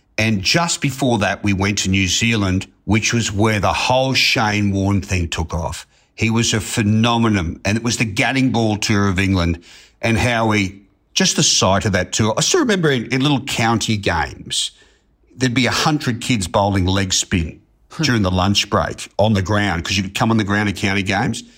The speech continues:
because of Shane Warne. Like, he, the, the whole country was obsessed by l-, bowling leg spin because they'd seen the great w-, first up Warnie. And so,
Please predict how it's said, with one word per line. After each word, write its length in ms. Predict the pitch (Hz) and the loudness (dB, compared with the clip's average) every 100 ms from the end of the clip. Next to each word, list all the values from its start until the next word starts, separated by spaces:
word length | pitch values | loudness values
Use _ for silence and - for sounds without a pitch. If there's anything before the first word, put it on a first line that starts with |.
| _ _ _ - | _ _ _ -4
because 380 | 147 143 160 131 | -4 0 0 2
of 100 | 110 | 0
Shane 340 | - 107 95 | 2 2 2
Warne. 280 | 101 104 78 | 2 2 0
Like, 200 | - 104 | -2 -2
he, 140 | - 131 | 0 0
the, 280 | - 131 - | 0 -2 -2
the 60 | |
whole 280 | - 151 147 | 0 0 0
country 460 | - 131 117 - 104 | -2 -2 0 0 0
was 240 | 95 95 | 0 0
obsessed 560 | 92 - - 117 - - | -2 0 0 0 -2 -2
by 260 | 90 90 87 - | 0 0 -2 -4
l-, 100 | 92 | -4
bowling 380 | - 107 104 90 | 0 0 0 0
leg 200 | 101 98 | 0 -2
spin 280 | - 85 87 | -2 -2 -2
because 260 | - 110 | -2 0
they'd 180 | 98 87 | 0 0
seen 240 | - 110 | 0 2
the 60 | 95 | 2
great 280 | 92 95 - | 0 -2 -2
w-, 220 | 92 101 | -4 -4
first 400 | - 135 117 - | -2 0 0 0
up 240 | 101 - | -2 -2
Warnie. 380 | 95 104 104 90 | 0 2 2 2
And 100 | 87 | 0
so, 300 | - 104 98 | 0 0 0